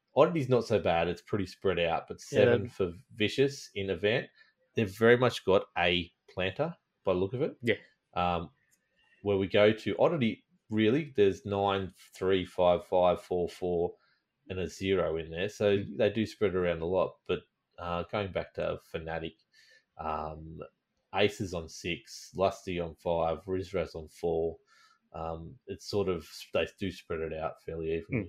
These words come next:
Speaker 1: So,
Speaker 2: Uh,
Speaker 1: but look,
Speaker 2: sort of
Speaker 1: y-,
Speaker 2: paints
Speaker 1: if
Speaker 2: a
Speaker 1: you wanna
Speaker 2: target,
Speaker 1: quickly
Speaker 2: target on,
Speaker 1: Yeah.
Speaker 2: say, Diesel's back going to season
Speaker 1: Exactly. If
Speaker 2: ten. They know he's gonna plant, so take him
Speaker 1: Yeah.
Speaker 2: out.
Speaker 1: If you see him coming
Speaker 2: So
Speaker 1: forward, you make sure you, you, you've got to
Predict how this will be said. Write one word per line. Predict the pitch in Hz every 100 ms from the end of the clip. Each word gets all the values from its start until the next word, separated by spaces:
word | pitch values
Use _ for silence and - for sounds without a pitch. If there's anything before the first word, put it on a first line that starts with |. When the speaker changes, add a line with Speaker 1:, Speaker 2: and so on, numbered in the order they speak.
| 87
Speaker 1:
So, | - 85 80 76 _ _ _ - -
Speaker 2:
Uh, | 120
Speaker 1:
but | 104 95 - - -
look, | 107 95 _ _ _ -
Speaker 2:
sort | 123 147
of |
Speaker 1:
y-, | 117
Speaker 2:
paints | 143 139
Speaker 1:
if |
Speaker 2:
a | 127
Speaker 1:
you |
wanna | 131 117
Speaker 2:
target, | 117 113
Speaker 1:
quickly | 127 113 _ _ _ _ -
Speaker 2:
target | 117 110 113
on, | 104 104 98
Speaker 1:
Yeah. | 78
Speaker 2:
say, | - 113 101
Diesel's | 98 104 101 98 90
back | 98 95 - - _ _ - - -
going | 113 104 101
to | 123
season | 135 117 107
Speaker 1:
Exactly. | 95
If |
Speaker 2:
ten. | 117 107 95
They | 110 107
know | 110 110
he's | 113 110
gonna | - 101
plant, | 87 - 123 98 90 -
so | - 95 92 92
take | - 120 147
him | 123
Speaker 1:
Yeah. | 98
Speaker 2:
out. | 95 -
Speaker 1:
If | - 113
you | 113
see | 107 113 98
him | 104
coming | 98 104 98
Speaker 2:
So | -
Speaker 1:
forward, | 110 95 98 104
you | 98 95 90 95 95
make | 95 87
sure | - 95
you, | 87 90 -
you, | 101 95 -
you've | 98 87 -
got |
to | 90